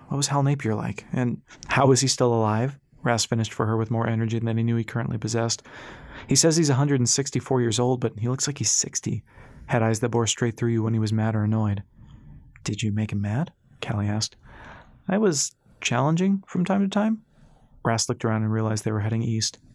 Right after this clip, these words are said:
"Where are we going?" "I have a small package to pick up, and I wanted you to be there when I do," she said. "Can I guess?" "Sure, if you like." "Any hints?" he asked. "Nope. You've always been too good at guessing when I give clues. It's annoying."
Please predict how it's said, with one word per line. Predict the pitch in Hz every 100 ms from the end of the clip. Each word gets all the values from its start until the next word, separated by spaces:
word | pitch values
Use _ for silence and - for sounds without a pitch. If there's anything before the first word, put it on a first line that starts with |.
| - _ - _ _
"Where | 147
are | 226
we |
going?" | 185 190 110 101 - _ - - - - - -
"I | 202
have | 185
a |
small | - 156
package | 131 117 113 -
to | -
pick | 120 120
up, | 117
and | 117
I | 113
wanted | 117 123 123
you |
to | 110
be | 120
there | 120
when | 113
I | 113
do," | 110 156 104 - - -
she | - -
said. | - 107 110 _ - - _ _
"Can | 117
I | 104
guess?" | 107 170 - - _ - - _ _
"Sure, | - 143 147 135 -
if | 117
you | 117
like." | 127 139 - _ _ _ _ _ -
"Any | 113
hints?" | 110 233 - - _ _
he | -
asked. | 117 107 - - - - _ -
"Nope. | 135 196 - - _ - - - - -
You've | 190
always | 185 175
been | 135
too | 139
good | 147 139
at | 120
guessing | 117 - 110
when | 104
I |
give | 101 104
clues. | - - 104 104 - - - -
It's | - -
annoying." | 104 101 98 98